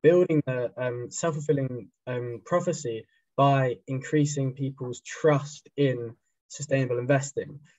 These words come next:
And throughout kind of my time at Voice, I rated the, um, the sustainable mutual funds and found there was a huge amount of greenwashing. And I mean, I also like the way you mentioned kind of, like, the older generation of how will they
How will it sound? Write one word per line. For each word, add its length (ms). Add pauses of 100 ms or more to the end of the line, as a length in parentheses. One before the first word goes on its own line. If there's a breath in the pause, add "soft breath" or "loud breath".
(120 soft breath)
And 160
throughout 320
kind 160
of 80
my 180
time 240
at 140
Voice, 320
I 100
rated 680
the, 380
um, 460
the 160 (460)
sustainable 600
mutual 360
funds 380 (380 soft breath)
and 160
found 180
there 80
was 60
a 120
huge 420
amount 260
of 120
greenwashing. 640 (800 soft breath)
And 280 (100)
I 80
mean, 160
I 80
also 240
like 220 (520)
the 80
way 120
you 60
mentioned 280
kind 120
of, 60
like, 140
the 100
older 180
generation 480
of 80
how 280
will 200
they 240